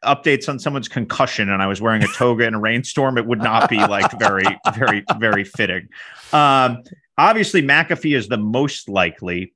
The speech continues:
Speaker 1: Pollock
Speaker 2: Right.
Speaker 1: would have no problem. Coach would definitely do it. Um, you know, I don't know if Desmond would wear a toga.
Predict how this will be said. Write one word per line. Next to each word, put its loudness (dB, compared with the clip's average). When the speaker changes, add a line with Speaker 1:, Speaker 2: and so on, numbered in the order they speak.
Speaker 1:
Pollock 4
Speaker 2:
Right. 0
Speaker 1:
would 2
have 2
no 0
problem. 0
Coach 0
would -2
definitely -2
do 2
it. -12
Um, 2
you 2
know, 6
I 4
don't 0
know -2
if -6
Desmond 4
would 2
wear 4
a 0
toga. -2